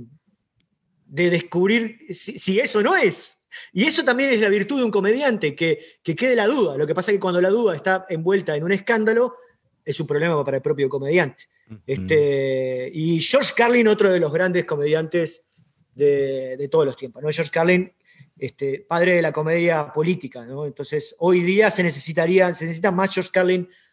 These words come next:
Speaker 1: arriba del escenario. Imagínate hoy actuando en Washington, George Carlin, hablando sobre todo lo que está pasando, eh, en las calles de Estados Unidos. Sería una maravilla escucharlo para aplaudirlo de pie.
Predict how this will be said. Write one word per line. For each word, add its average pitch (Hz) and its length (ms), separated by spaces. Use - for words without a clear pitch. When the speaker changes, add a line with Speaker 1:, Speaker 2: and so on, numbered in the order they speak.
Speaker 1:
arriba 156 240
del 170 80
escenario. 156 380
Imagínate 208 540
hoy 226 240
actuando 214 760
en 170 300
Washington, 185 480
George 160 280
Carlin, 180 320
hablando 170 300
sobre 165 260
todo 185 160
lo 180 60
que 165 80
está 156 140
pasando, 170 640
eh, 135 720
en 160 260
las 147 120
calles 185 300
de 156 80
Estados 151 340
Unidos. 135 260
Sería 175 360
una 180 200
maravilla 185 460
escucharlo 185 580
para 160 160
aplaudirlo 160 340
de 143 120
pie. 143 220